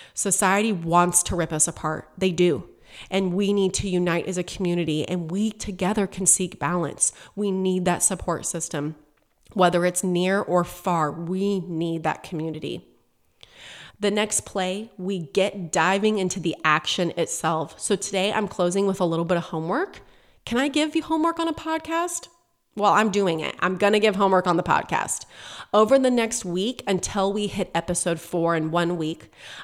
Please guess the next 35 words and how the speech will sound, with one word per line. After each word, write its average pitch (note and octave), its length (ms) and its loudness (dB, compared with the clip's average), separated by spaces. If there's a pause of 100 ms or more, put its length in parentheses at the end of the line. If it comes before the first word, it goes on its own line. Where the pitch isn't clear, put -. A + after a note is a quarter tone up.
(100)
I F#3 180 6
want A#3+ 280 2
you B3 100 -2
looking G3 380 -2
around E3 340 -2
your E3 80 -6
house E3+ 380 -2
and F#3+ 100 -4
envisioning E3+ 720 -2
what E3 160 0
you E3 140 -4
see D#3+ 260 -2
for D3+ 320 -4
it. A2+ 160 -6 (340)
Next F3+ 600 -2 (100)
opens F#3 540 0
up F3 240 -2
the E3+ 80 -4
segment, F3+ 680 -2 (420)
Your F3+ 520 4
Nest. E3+ 540 0 (100)
That's F#3+ 320 2
your B3 160 2
home, F#3 580 -2 (140)
your F3 320 2
haven. E3 600 -4 (300)
Maybe F#3 260 4
right F#3+ 240 0
now F#3+ 320 0
it F#3 120 -2
is E3 120 -2
a E3 80 0
total F3+ 520 0
you-know-what F3 680 2
storm. C#3 440 -4